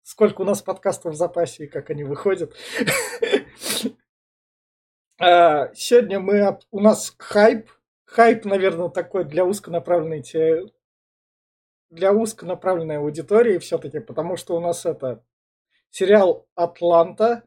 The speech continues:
созданный Дональдом Гловером, которого вы можете знать по сериалу «Сообщество». В «Человеке-пауке» через вселенную он нас упоминался как «Первый черный Человек-паук», претендовавший на эту роль.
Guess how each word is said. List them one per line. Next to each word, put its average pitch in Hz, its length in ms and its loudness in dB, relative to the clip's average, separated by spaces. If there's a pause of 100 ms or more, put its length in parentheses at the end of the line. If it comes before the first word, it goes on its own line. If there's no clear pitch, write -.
(140)
созданный 175 540 0
Дональдом 156 880 -4 (100)
Гловером, 156 680 0
которого 151 400 -4
вы 143 40 -6
можете 156 380 -6
знать 147 320 -8
по 147 80 -12
сериалу 143 440 -2
«Сообщество». 165 960 -4 (300)
В - 40 -20
«Человеке-пауке» 185 1040 -2
через 170 280 -6
вселенную 156 520 -4
он 165 100 -8
нас 165 220 -6
упоминался 180 560 -8
как 180 220 -8 (140)
«Первый 165 280 -4
черный 165 340 -8
Человек-паук», 165 720 -2
претендовавший 151 800 -6
на 147 100 -8
эту 143 200 -10
роль. 139 260 -6